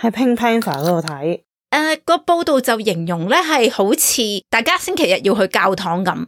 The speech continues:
Speaker 2: 咁佢哋就係星期日要一齊聚埋一齊睇呢個 Landline。
Speaker 1: OK。
Speaker 2: 佢竟然缺席係好出奇嘅。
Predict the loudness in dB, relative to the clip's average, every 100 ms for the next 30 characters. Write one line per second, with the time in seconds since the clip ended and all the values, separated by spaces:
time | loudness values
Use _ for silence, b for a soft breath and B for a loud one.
0 | -6 -6 0 0 2 0 2 -2 0 -2
1 | -2 0 0 0 -4 -4 -4 0 2 0
2 | -2 0 -2 -2 -4 0 2 2 0 0
3 | 0 0 -2 -8 _ _ -10 -8 -12 -14
4 | _ -2 0 2 0 -2 -2 -2 -2 -2
5 | -4 -2 -2 0 -2 -2 -6 -8